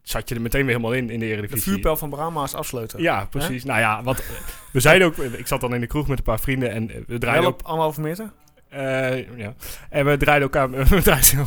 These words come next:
Speaker 1: ons meteen om naar elkaar. Van, nou, als die erin was gegaan, dan, eh, dan waren we er al geweest na drie minuten.
Speaker 2: Ja.
Speaker 1: Maar, eh, ja, uiteindelijk maakt het niet uit dat hij er niet in ging, maar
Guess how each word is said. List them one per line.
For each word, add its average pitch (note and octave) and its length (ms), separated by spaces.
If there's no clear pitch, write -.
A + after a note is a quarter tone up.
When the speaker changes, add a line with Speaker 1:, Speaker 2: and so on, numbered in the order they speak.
Speaker 1:
ons E3 160
meteen E3+ 340
om E3 100
naar D3 120
elkaar. B2 240
Van, B2 100
nou, A2+ 120
als G#2 80
die B2+ 120
erin B2+ 180
was A#2 140
gegaan, G#2+ 240
dan, G#2 240
eh, G#2 100
dan A#2+ 100
waren B2+ 200
we A2+ 60
er A2 60
al G2+ 80
geweest C#3 280
na D#3+ 100
drie D3 180
minuten. B2 380
Speaker 2:
Ja. D3 180
Speaker 1:
Maar, G2 300
eh, F#2+ 240
ja, G2 280
uiteindelijk F#2 420
maakt G2+ 160
het G#2+ 100
niet G#2 80
uit G2 120
dat G2+ 120
hij G2 100
er G2 60
niet F#2 120
in F#2 100
ging, A2+ 140
maar F#2 160